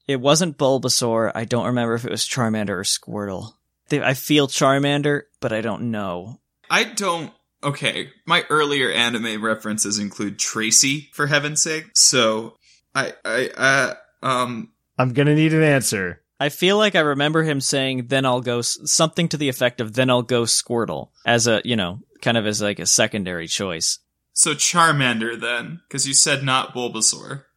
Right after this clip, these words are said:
Speaker 1: Yeah, I think that was his first one. I could be wrong.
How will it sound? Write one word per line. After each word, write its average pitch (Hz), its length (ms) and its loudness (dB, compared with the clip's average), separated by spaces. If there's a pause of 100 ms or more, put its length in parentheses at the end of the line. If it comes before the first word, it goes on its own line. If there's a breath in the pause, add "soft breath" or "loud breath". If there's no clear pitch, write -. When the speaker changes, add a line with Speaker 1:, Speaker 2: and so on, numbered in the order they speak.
(140)
Speaker 1:
Yeah, 110 420 -2 (240)
I 123 140 -4
think 170 340 0
that 131 220 2
was 123 120 0
his 120 160 0
first - 360 -8
one. 147 160 -12 (160)
I 110 80 -2
could 147 160 0
be 165 100 2
wrong. 135 400 4